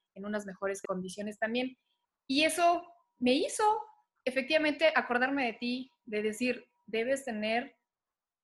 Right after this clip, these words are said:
un pensamiento creativo, debes empezar a hacer cosas que no habías hecho antes y a pensar cosas que no habías pensado antes", ¿no? Sven, ¿te he aprendido o no? ¿Soy buena alumna o no?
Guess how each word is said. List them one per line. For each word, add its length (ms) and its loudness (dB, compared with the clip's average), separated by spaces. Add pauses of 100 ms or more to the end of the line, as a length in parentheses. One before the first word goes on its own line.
(140)
un 140 -6
pensamiento 580 -2
creativo, 640 0 (480)
debes 480 0 (140)
empezar 520 -6
a 40 2
hacer 260 -2
cosas 520 4 (520)
que 140 -6
no 160 4
habías 340 6
hecho 260 0
antes 580 -2 (800)
y 120 4
a 140 4
pensar 360 2
cosas 300 -2
que 100 -6
no 100 0
habías 160 -2
pensado 360 -4
antes", 300 -8
¿no? 360 -8 (100)
Sven, 400 -6 (120)
¿te 140 4
he 60 6
aprendido 520 0
o 100 -4
no? 320 -10 (640)
¿Soy 120 0
buena 200 2
alumna 360 2
o 40 0
no? 260 -4